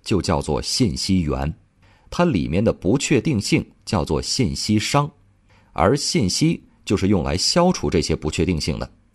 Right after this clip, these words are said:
所以搞清楚黑盒子里面是怎么一回事，需要的信息量就等于黑盒子里的信息熵。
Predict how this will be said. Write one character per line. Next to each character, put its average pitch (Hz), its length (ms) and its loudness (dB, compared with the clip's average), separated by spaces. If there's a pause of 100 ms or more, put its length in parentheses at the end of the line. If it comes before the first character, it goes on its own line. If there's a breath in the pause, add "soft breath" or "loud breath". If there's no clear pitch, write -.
(400 soft breath)
所 110 140 4
以 139 80 4
搞 76 260 0
清 135 220 -2
楚 - 160 -2
黑 135 220 0
盒 90 180 0
子 117 140 2
里 78 100 -2
面 64 160 -4
是 101 140 -2
怎 - 120 -2
么 82 60 -2
一 110 80 2
回 92 160 0
事， - 260 0 (280 soft breath)
需 160 220 0
要 135 140 2
的 147 120 -2
信 139 180 0
息 147 160 0
量 151 180 2 (300 soft breath)
就 104 220 2
等 64 340 0
于 - 340 0 (120)
黑 117 340 -2
盒 78 240 -2
子 92 160 2
里 76 160 0
的 65 160 -4
信 80 260 -2
息 80 220 -2
熵。 80 260 -2